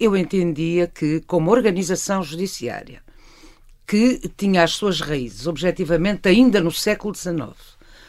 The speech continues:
com o Código de Processo Civil de mil novecentos e sessenta e um, com uma justiça administrativa, eh, obsoleta e muito, muito formalista,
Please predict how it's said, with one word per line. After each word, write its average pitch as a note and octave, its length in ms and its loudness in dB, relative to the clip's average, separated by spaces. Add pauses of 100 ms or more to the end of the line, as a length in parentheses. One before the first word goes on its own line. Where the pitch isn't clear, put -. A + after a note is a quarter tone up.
(240)
com F3 140 2
o D#3+ 60 0
Código B3 440 4
de - 60 -20
Processo - 460 -4
Civil D3+ 300 -2
de C3+ 120 -10
mil G#3 240 2
novecentos F#3 640 -2
e D#3 80 -6
sessenta C#3 500 -6
e B2+ 140 -4
um, A2+ 180 -12 (720)
com G#3 120 0
uma F#3+ 140 4
justiça - 800 0
administrativa, F3 1400 0 (540)
eh, F3 340 6 (100)
obsoleta F3+ 1080 2
e E3+ 340 -2
muito, B3+ 640 8
muito F#3+ 420 2
formalista, C#3 920 -4